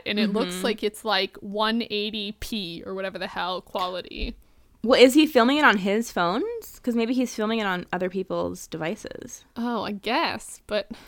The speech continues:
Speaker 1: some really interesting quality. And it's happened before when he does these weird videos. <laughs>
Speaker 2: Uh-huh.
Speaker 1: So,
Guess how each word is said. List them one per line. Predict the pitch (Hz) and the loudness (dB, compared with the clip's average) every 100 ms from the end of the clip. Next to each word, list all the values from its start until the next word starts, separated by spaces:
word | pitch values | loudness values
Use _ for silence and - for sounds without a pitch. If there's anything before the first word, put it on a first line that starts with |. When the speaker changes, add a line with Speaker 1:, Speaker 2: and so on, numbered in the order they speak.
| - - - - _ _ _ _ 254 262 | -20 -20 -20 -20 _ _ _ _ -16 -14
Speaker 1:
some | - 202 214 | -12 -10 -6
really | 233 233 214 | -6 -6 -8
interesting | 214 220 - - - 196 | -8 -10 -12 -16 -14 -14
quality. | 202 208 220 196 - - | -10 -8 -8 -8 -14 -16
And | - 202 | -16 -8
it's | - | 0
happened | 247 262 254 208 | 2 4 2 0
before | - - 233 240 | -4 -2 -2 -2
when | 185 | -4
he | 190 | -6
does | 190 196 | -6 -6
these | 196 190 220 | -8 -12 -12
weird | 196 202 202 | -10 -8 -8
videos. | 196 185 180 233 226 - | -8 -8 -6 -2 0 4
<laughs> | 254 214 254 | 4 2 0
Speaker 2:
Uh-huh. | 226 226 | 0 2
Speaker 1:
So, | 226 226 240 254 | 2 0 -2 -6